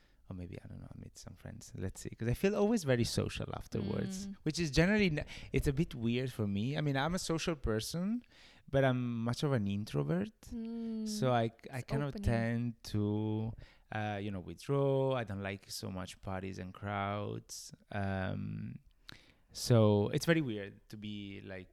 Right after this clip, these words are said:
Speaker 2: It's
Speaker 1: uh,
Speaker 2: different that, than you were, would expect.
Speaker 1: Yeah.
Speaker 2: Instead of wanting to go and withdraw into your cave, you're wanting to
Speaker 1: Yeah.
Speaker 2: open up and
Speaker 1: Yeah.
Speaker 2: meet the world
Speaker 1: Yeah.
Speaker 2: because you have more trust and safety in your body.
Speaker 1: Exactly. And also, like, this week I went to,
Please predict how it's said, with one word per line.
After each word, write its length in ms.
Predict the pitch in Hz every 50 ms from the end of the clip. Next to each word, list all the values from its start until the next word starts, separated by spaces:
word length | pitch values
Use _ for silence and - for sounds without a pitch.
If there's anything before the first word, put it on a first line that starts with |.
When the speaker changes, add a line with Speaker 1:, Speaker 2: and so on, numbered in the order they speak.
| -
Speaker 2:
It's 220 | 107 101 92 92 95
Speaker 1:
uh, 40 | 101 190
Speaker 2:
different 480 | 233 254 - - 240 226 214 208 202
that, 180 | 196 208 202 196 196 - - -
than 260 | 196 214 214 208 208
you 120 | 208 214 202
were, 200 | 202 202 202 - 202
would 140 | 196 185 190
expect. 520 | - - - - - 190 - - - -
Speaker 1:
Yeah. 60 | 190
Speaker 2:
Instead 300 | 165 147 - 202 196 185 196
of 100 | 185 202
wanting 320 | 196 196 202 - 214 190
to 120 | - - 190
go 260 | 175 190 185 180 180
and 140 | 185 180 180
withdraw 320 | 180 180 170 175 190 180 180
into 200 | 185 185 - 190
your 120 | 180 175
cave, 540 | - - 247 226 214 214 214 220 220 - -
you're 200 | 196 196 202 196
wanting 360 | 185 190 190 190 196 214 202
to 80 | 196 180
Speaker 1:
Yeah. 60 | 175 175 180
Speaker 2:
open 240 | 180 - - 185 180
up 300 | 175 170 175 - - -
and 320 | 175 170 170 170 175 220 -
Speaker 1:
Yeah. 120 | - - -
Speaker 2:
meet 320 | 190 196 214 202 208 -
the 80 | - 196
world 640 | 175 180 180 175 175 170 170 170 170 175 175 - - - _
Speaker 1:
Yeah. 160 | 165 170 175 165 - -
Speaker 2:
because 360 | - 330 302 - 277 262 -
you 80 | 277 277
have 160 | 269 240 240
more 180 | 247 262 262 254
trust 380 | - - 202 190 190 - -
and 80 | 220 226
safety 440 | - - 208 277 - - - 294 220
in 80 | 180 170
your 100 | 170 151
body. 320 | 156 151 151 - 175 - - -
Speaker 1:
Exactly. 440 | 170 - - 233 233 - 165 135 127
And 120 | 131 151
also, 180 | 151 - - 175
like, 240 | 156 143 120 117
this 220 | 113 117 110 - 107
week 200 | 117 117 110 -
I 120 | 107 107
went 240 | 107 104 104 104 104
to, 160 | - 107 98